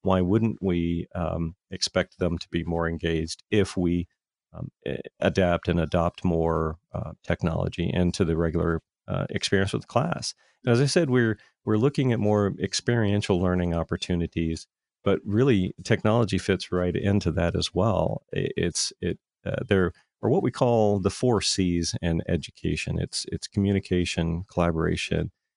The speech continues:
creation, and creative thinking. And we at Good Shepherd also like to add in curiosity. And, and technology really helps us fuel all of those, uh, C's. When a student is doing a particular assignment, um,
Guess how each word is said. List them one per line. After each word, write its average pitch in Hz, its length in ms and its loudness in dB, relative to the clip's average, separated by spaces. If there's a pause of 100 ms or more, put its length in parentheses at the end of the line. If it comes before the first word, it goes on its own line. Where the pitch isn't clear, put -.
(160)
creation, 90 680 0 (320)
and 87 260 0
creative 87 500 0 (380)
thinking. 90 600 0
And 90 340 0
we 107 520 0 (180)
at 92 140 0
Good - 120 0
Shepherd 90 280 2
also 87 260 2
like 82 240 -2
to - 120 -16
add 85 200 0
in 82 180 0
curiosity. 82 840 -2 (400)
And, 101 240 4
and 95 420 2
technology 95 960 0
really 104 520 2
helps 101 280 -2
us 98 140 -2
fuel 92 720 2
all 156 300 4
of 87 200 -4
those, - 520 -4 (120)
uh, 90 260 -6 (160)
C's. - 600 -2 (420)
When 90 220 2
a 85 40 0
student 101 300 2
is 90 120 0
doing 98 280 2
a 92 60 0
particular 101 380 -2
assignment, 101 680 0
um, 87 400 -2